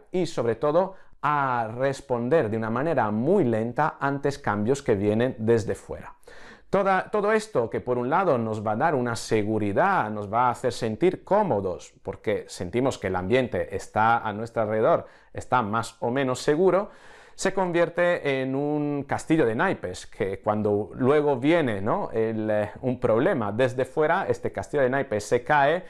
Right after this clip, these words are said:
y nuestra inseguridad, eh, vuelve, eh, a aflorar. Entonces, claro, mm, ¿qué hacemos? ¿Seguimos viviendo en esta burbuja de, eh, ilusión,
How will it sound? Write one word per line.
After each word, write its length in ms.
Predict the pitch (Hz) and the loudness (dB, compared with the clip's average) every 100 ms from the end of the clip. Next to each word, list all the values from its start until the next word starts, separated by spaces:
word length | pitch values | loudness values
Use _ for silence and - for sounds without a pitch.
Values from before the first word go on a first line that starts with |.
| - - | -20 -8
y 120 | 135 123 | -2 2
nuestra 480 | 139 135 113 107 - | 2 0 -2 -4 2
inseguridad, 1200 | 180 160 143 - 127 120 123 120 113 120 135 139 - | 2 4 0 0 2 2 2 2 2 2 2 0 -2
eh, 200 | 117 131 | -2 -2
vuelve, 640 | 98 113 120 107 110 123 101 | 0 2 2 2 0 -2 -2
eh, 220 | 117 131 - | -4 -4 -4
a 220 | 117 117 | -2 -2
aflorar. 560 | - 104 98 95 85 - - - - - - | -4 -4 -4 -4 -8 -16 -20 -20 -20 -8 -2
Entonces, 340 | 139 208 208 | -2 0 -2
claro, 400 | 175 214 160 104 | 0 2 2 0
mm, 360 | 127 127 123 127 120 117 - | -10 -12 -12 -12 -12 -14 -2
¿qué 80 | |
hacemos? 500 | 190 190 135 107 107 | -2 0 -4 -4 -8
¿Seguimos 680 | - - 127 156 226 208 139 | -12 -6 -4 -2 -2 -2 -4
viviendo 540 | 131 147 139 180 160 135 | -2 0 2 0 2 0
en 100 | 135 | 0
esta 280 | 135 - 117 | -4 -2 -2
burbuja 800 | 117 110 120 165 - 135 120 | 0 -2 -2 -4 0 2 2
de, 680 | 110 113 123 123 120 117 113 | 2 0 2 4 4 2 0
eh, 200 | - 113 - | -2 -2 2
ilusión, 840 | 135 120 110 - 147 135 120 107 | 2 2 0 2 2 2 -2 -6